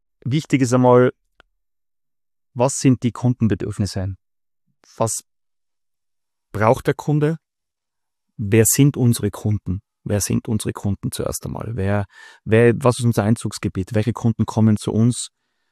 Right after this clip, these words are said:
Was brauchen diese Kunden? Was haben sie für Bedürfnisse? Und welche Konzepte decken diese Bedürfnisse ab? Ja. Und bei uns ist das natürlich sehr, sehr breit gefasst. Ja. Wir haben natürlich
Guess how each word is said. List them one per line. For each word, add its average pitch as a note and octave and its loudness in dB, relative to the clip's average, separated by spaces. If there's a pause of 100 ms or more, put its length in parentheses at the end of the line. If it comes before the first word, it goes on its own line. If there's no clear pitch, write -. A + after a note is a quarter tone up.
(480)
Was - -4
brauchen A2+ 2
diese C3 0
Kunden? C3+ -2
Was - -4
haben A#2+ 2
sie A#2 -2
für G#2+ -4
Bedürfnisse? B2+ 0 (920)
Und A#2 0
welche A2+ 0
Konzepte A2+ -2 (680)
decken B2 2
diese A#2+ 0
Bedürfnisse G#2 -2
ab? - -12 (300)
Ja. G#2 -2 (520)
Und A2+ -2
bei A2 4
uns A#2+ 2 (460)
ist - -4
das A#2 0
natürlich A2 2
sehr, A2 2
sehr G#2+ 2
breit G2+ 0
gefasst. F#2 -4
Ja. G2 0
Wir F#2+ 0
haben G2 0 (320)
natürlich F2+ -6